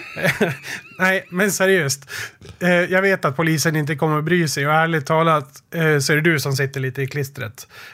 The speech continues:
Eh, gör alla en tjänst och kastrera din katt. Och sen lämnar du in henne till katthem. Jag har också en advokat. Min pappa,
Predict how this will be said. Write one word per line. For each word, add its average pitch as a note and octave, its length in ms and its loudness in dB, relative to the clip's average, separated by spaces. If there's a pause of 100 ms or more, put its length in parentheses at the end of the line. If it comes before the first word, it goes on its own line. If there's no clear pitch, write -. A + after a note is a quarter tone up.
Eh, D#3+ 280 2
gör G3+ 240 4
alla D#3+ 240 4
en D3+ 80 0
tjänst D#3 380 0
och C#3 80 -4
kastrera D3+ 380 2
din C#3 220 0
katt. D3+ 360 -2
Och D3 160 -8
sen C#3+ 220 0
lämnar C#3 280 0
du C3 300 -2 (320)
in D3 220 -2
henne B2+ 220 -2
till B2+ 160 -6
katthem. D3+ 480 -4 (1080)
Jag G#3+ 160 4
har G#3 100 4
också G#3+ 280 -2
en D3 260 0
advokat. D#3 760 -4 (160)
Min F3+ 360 0 (160)
pappa, - 500 -4